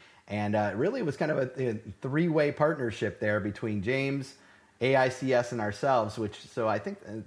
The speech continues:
for us has been a, really this great win-win-win situation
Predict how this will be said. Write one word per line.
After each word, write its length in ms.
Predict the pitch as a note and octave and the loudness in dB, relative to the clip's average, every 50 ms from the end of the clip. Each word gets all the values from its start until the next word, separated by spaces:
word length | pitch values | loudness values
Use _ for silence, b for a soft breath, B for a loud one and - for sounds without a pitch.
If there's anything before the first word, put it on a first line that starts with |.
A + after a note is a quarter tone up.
| - - - | -14 -10 -4
for 160 | A#2 B2+ E3 | 0 0 2
us 240 | F#3+ C#3 A#2+ A2+ - | 4 2 2 0 -2
has 160 | B2 A2+ A2 | -6 -6 -4
been 180 | A#2 C3 A#2+ A#2 | -2 -2 -2 -2
a, 80 | A2+ G#2+ B B B B | -4 -8 B B B B
really 220 | C#3 D#3+ F3+ E3 C#3+ | 0 2 4 4 4
this 200 | B2+ A2+ G#2+ - | 4 2 2 -2
great 320 | - - D3 C3 B2 G#2+ | -4 0 2 2 2 2
win-win-win 920 | A#2+ C3 C3+ C3 B2 A#2+ B2 A#2 A2+ G#2+ G#2+ G#2 A2+ A#2+ A#2 A2+ G#2 G2+ | 2 0 0 0 0 0 0 0 0 0 0 0 0 0 0 0 0 -2
situation 840 | G2 - - A2 - - G#2+ G#2 G2+ G#2+ A#2+ - - F#2+ D#2+ D#2+ E2 | -4 -4 -6 -6 -4 -2 -2 0 0 0 0 -2 -6 -8 -8 -8 -10